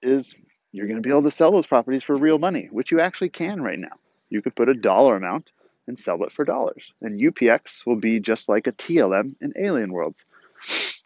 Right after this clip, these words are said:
Well, is it there yet? No, it's not. Will it be? Maybe not. Never know. But the coolest thing is, is that you put your investments in super early when nobody sees that you can take anything out,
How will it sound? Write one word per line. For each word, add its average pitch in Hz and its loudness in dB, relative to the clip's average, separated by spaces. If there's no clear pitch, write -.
Well, 110 -4
is 117 -4
it 107 0
there 120 8
yet? 165 4
No, 208 0
it's - -16
not. 113 0
Will 107 4
it 113 2
be? 180 0
Maybe 107 0
not. 156 -6
Never 113 -2
know. 170 -4
But 98 2
the 104 -8
coolest 131 0
thing 110 -4
is, 156 0
is 101 -8
that 107 2
you 113 -8
put - 2
your 117 2
investments 117 0
in 117 -4
super 117 0
early 104 2
when 107 -8
nobody 120 0
sees 135 0
that 85 -6
you 90 -2
can 98 -10
take 113 -4
anything 107 -6
out, 120 -2